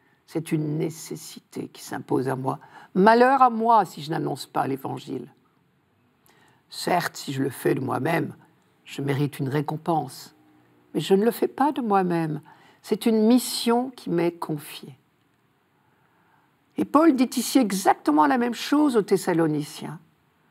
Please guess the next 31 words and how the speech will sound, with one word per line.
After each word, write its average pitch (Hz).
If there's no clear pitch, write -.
Vous -
vous 165
rappelez 190
nos 165
peines 185
et 175
nos 180
fatigues. 170
C'est 170
en 185
travaillant 185
nuit 196
et 208
jour 175
pour 185
n'être 208
à 196
la 202
charge 214
d'aucun 202
d'entre 185
vous 151
que 180
nous 175
vous 170
avons 156
annoncé 147
l'évangile 135
de 147
Dieu. -
Deuxièmement, 254